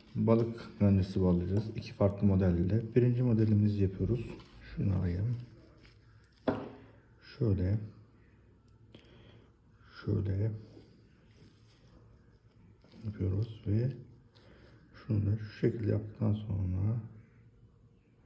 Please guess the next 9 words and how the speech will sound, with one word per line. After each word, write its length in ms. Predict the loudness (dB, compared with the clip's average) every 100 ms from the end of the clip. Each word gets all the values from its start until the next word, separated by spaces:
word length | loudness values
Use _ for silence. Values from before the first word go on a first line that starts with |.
| -20 -20
üstünden 420 | -20 -14 -4 -2 0
geçirip 720 | -2 -2 -2 0 2 0 -2 -12 -20 -20 -20 -20 -20 -20 -20 -20 -20 -20 -20 -20 -20 -20 -6
şöyle 220 | 0 2 0
sıkıyoruz. 800 | -4 -14 -10 -2 -2 -2 -12 -16 -18 -20 -20 -20 -20 -20 -20 -20 -20 -20 -20 -14 0
Sonra 460 | 4 4 4 4 2 -2 -12 -20 -20 -20 -20 -20 -20 -20 -20 -20 -20 -20 -20 -20 -20 -20 -20 -20 -20 -10 -2
tekrar 360 | -2 0 -2 -2 -8 -18 -12 -2
burkuyoruz. 640 | -2 0 -2 0 2 0 -2 -10 -18 -20 -20 _ -20 -20 -20 -20 _ -20 _ _ -20 -20
Burktuktan 320 | -6 -2 0
sonra 380 | -2 -2 -2